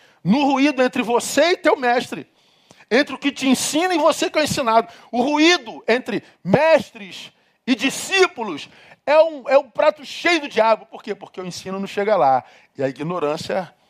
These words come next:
gera o prato perfeito para ele matar, roubar e destruir. Então, cuidado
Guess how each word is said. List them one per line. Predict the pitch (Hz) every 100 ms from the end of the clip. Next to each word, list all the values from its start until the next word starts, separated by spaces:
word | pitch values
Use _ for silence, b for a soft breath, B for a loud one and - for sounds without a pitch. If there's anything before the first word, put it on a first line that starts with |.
| _ _ _ _ _ _ _
gera | - 151 160 165 160 131 -
o | - 131
prato | - 151 160 -
perfeito | - 196 - - 151 - -
para | 170 147
ele | 143
matar, | 143 131 - 139
roubar | 139 135 127 131 135 b b b
e | 143
destruir. | 123 139 - 135 107 110 - b b b b
Então, | - 190
cuidado | 240 214 196 196 - 107